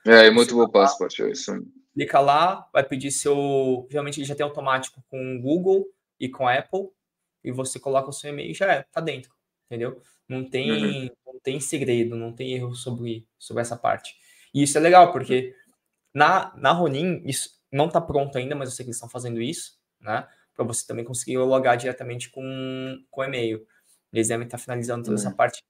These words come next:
Speaker 2: E é o que a gente falou, né, cara? Quebrando isso aí, a barreira de entrada nos jogos vai,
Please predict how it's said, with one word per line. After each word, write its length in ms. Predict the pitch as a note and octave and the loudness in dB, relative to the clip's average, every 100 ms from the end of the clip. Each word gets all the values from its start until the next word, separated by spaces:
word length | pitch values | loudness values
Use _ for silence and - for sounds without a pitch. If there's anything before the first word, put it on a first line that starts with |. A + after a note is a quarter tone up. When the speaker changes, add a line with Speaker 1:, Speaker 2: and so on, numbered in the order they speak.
| _ | _
Speaker 2:
E 120 | - A2+ | 0 2
é 80 | |
o 60 | G#2+ | 2
que 80 | C3 | 2
a 40 | |
gente 180 | B2 A#2+ | -2 -4
falou, 220 | - C#3 | -2 -2
né, 120 | A#2 | -2
cara? 400 | A2+ C3 A2+ A2 _ - | -2 0 0 -2 _ -6
Quebrando 420 | A#2+ A2 A#2 A#2+ | -4 -2 -2 -4
isso 180 | A#2+ A#2+ | -6 -4
aí, 100 | B2 | 0
a 40 | |
barreira 480 | A#2 A2+ A#2 C3 D3 | 6 4 4 -2 -2
de 100 | C#3+ | -6
entrada 440 | C3 - A#2+ A#2+ | -8 -2 -2 -2
nos 160 | A#2+ A#2 | -8 -8
jogos 420 | A#2 A#2 A#2+ A#2+ | -6 -6 -6 -8
vai, 500 | A#2+ A#2 A2+ A#2 | 0 2 2 0